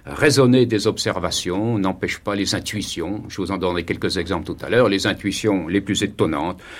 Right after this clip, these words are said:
Bref, c'est un texte où Galilée apparaît, euh,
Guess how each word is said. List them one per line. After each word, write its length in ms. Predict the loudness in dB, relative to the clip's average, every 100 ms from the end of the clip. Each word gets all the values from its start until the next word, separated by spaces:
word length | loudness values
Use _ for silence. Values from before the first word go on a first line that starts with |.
| -16 -18 0
Bref, 300 | 4 4 2 -10 -12 -2 4
c'est 240 | 4 4
un 120 | 4
texte 560 | 2 6 6 6 0 4
où 160 | 4
Galilée 880 | 6 4 4 4 4 6 6 4 0 -10 -20 -20 -12 0
apparaît, 640 | 0 2 2 6 8 8 4 -8 _ _ _ _ _ -20 -10 -2
euh, 300 | 0 0